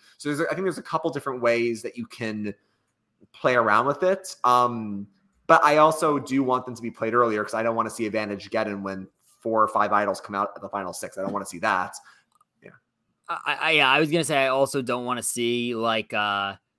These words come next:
Speaker 2: you know, again, three idols at the final five, and one person, one of those people has immunity, and the other, you know, and the others are just like, even, even honestly, even two idols at the final five. It's like, you don't wanna see people being like, "Well,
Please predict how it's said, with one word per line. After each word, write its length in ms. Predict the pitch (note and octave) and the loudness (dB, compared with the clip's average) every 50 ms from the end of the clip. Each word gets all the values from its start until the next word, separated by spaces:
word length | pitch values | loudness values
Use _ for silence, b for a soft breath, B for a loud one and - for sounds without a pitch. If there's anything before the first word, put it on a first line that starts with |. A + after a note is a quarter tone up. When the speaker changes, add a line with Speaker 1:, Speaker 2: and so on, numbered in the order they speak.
| _ _ _ _ _ _ _ _ _ _ _ _ _ | _ _ _ _ _ _ _ _ _ _ _ _ _
Speaker 2:
you 100 | - D3 | -2 0
know, 220 | C3+ A#2 A2 G#2+ | 0 0 0 0
again, 260 | - B2 A#2 A#2 G#2+ | -2 -2 -2 -2 -2
three 300 | G2 - - B2+ C#3 C#3 | -2 -6 -6 -2 2 4
idols 300 | B2+ B2 B2+ B2+ B2 A#2+ | 4 4 4 2 0 -2
at 40 | A2 | -6
the 80 | - A#2 | -10 -10
final 340 | - - B2 A#2 A#2+ A#2 A2+ | -6 -4 -4 -2 -2 -4 -6
five, 480 | - - A#2 A2+ A2+ A2 G#2+ A2 G2+ G2+ | -4 -2 0 0 0 0 -2 -4 -4 -6
and 260 | G2+ G2+ G#2 G#2+ G#2+ G#2 | -6 -6 -8 -8 -10 -10
one 240 | G2 A2+ A#2+ B2+ B2 | -8 -6 -6 -6 -2
person, 340 | - C3 B2+ A#2+ - - B2+ | -2 -2 -2 -2 -4 -4 -4
one 80 | C#3 D3 | -2 0
of 40 | |
those 140 | C#3 C3+ B2 | 0 -2 -2
people 280 | - - B2+ B2 B2+ B2 | -4 -6 -4 -2 0 2
has 200 | A#2+ B2 A#2+ A#2 | 2 0 0 -2
immunity, 680 | A#2+ B2 B2+ C3 B2+ B2 A2+ A2 A2 A2 A2 A2 G#2+ | -4 -4 -2 -2 -2 -2 -2 -2 -2 -2 -2 -4 -4
and 120 | G#2+ G#2+ G#2+ | -4 -6 -6
the 140 | A2 A2+ A2 | -6 -6 -4
other, 300 | A#2 B2 B2 B2 A2+ - - | -4 -6 -6 -8 -10 -12 -12
you 100 | B2 A#2 | -10 -8
know, 160 | A2 G#2+ G#2+ | -8 -8 -8
and 120 | G#2+ A2+ | -8 -8
the 120 | A#2 A#2+ A#2 | -6 -4 -2
others 240 | A#2+ B2 B2 A#2+ A2+ | -2 -2 -2 -4 -4
are 40 | A2 | -6
just 200 | A#2 A#2+ - - | -6 -6 -4 -2
like, 260 | B2 A#2 A2+ - _ _ _ _ _ _ _ _ _ _ _ _ _ - - | -2 -2 -2 -4 _ _ _ _ _ _ _ _ _ _ _ _ _ -12 -4
even, 240 | - G#3+ A3 G#3+ B3 A3+ | 0 2 2 2 2 0
even 280 | G#3+ A#3+ A#3+ C4 B3+ | 0 0 2 2 2
honestly, 400 | G3+ G3 G#3 A3 G3+ - G3+ G3+ | 4 4 4 4 4 2 0 0
even 260 | F3+ F#3 G#3 G3 G#3 | 0 0 0 0 -2
two 220 | E3+ - - G#3 F#3 | -2 -2 0 4 4
idols 280 | D#3 C3 A2+ A2+ A2+ A2+ | 4 4 2 0 -4 -6
at 60 | G#2 | -8
the 60 | G#2+ G#2 | -10 -8
final 280 | - A2 G#2+ G#2 G#2 | -6 -4 -4 -4 -4
five. 240 | - G#2+ G2 F#2+ G#2 | -4 -4 -4 -4 -4
It's 80 | G#2 A2 | -6 -8
like, 140 | A#2 A2 | -8 -4
you 60 | C3+ F3 | -2 -2
don't 100 | G3 G3+ | 0 0
wanna 160 | G3+ F#3+ D3+ | 0 -2 -2
see 180 | - - D3 | -4 -8 -8
people 240 | C3 - D3 C#3 C3 | -8 -8 -8 -8 -8
being 240 | A2+ B2 C3 C3 B2+ | -6 -6 -6 -6 -4
like, 260 | B2+ B2 A#2 A2+ A2 | -4 -4 -6 -6 -4
"Well, 320 | A2 B2+ D3 F#3 G#3 G#3+ | -2 2 4 4 4 4